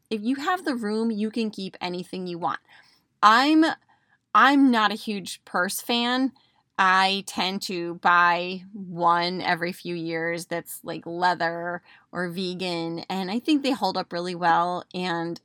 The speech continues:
I'm just, I always think that women look great that pull it all together with the purse that goes with the outfit. And I do try,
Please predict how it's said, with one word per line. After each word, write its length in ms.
I'm 300
just, 360
I 320
always 360
think 220
that 100
women 280
look 180
great 460
that 200
pull 300
it 60
all 180
together 500
with 200
the 80
purse 440
that 120
goes 320
with 100
the 140
outfit. 560
And 180
I 140
do 280
try, 580